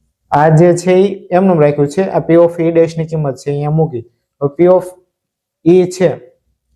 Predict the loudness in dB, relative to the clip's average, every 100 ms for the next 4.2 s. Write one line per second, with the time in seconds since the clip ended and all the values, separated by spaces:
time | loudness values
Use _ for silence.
0 | _ _ -2 0 0 0 -2 -2 0 0
1 | -2 -4 -4 0 0 -2 -8 _ _ _
2 | _ _ _ _ _ _ 2 2 2 2
3 | -2 -4 -2 0 0 0 0 0 0 -2
4 | -2 -4